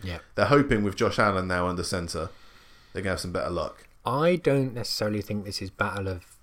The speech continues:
Speaker 1: the quarterbacks. I
Speaker 2: Okay.
Speaker 1: think Josh Allen is what he is. Um,
Speaker 2: He is.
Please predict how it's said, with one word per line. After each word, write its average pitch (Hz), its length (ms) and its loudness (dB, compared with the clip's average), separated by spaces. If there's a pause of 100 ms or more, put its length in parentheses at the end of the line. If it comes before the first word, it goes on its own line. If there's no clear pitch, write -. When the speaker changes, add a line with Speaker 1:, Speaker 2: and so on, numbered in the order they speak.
(160)
Speaker 1:
the 110 140 -6
quarterbacks. 85 800 -6 (420)
I 95 120 -4
Speaker 2:
Okay. 95 160 2
Speaker 1:
think 98 120 0
Josh 104 260 0
Allen 92 240 0
is 92 160 -2
what 90 160 -4
he 82 140 -4
is. 87 340 -6 (420)
Um, 85 360 0
Speaker 2:
He 101 80 2
is. 127 220 0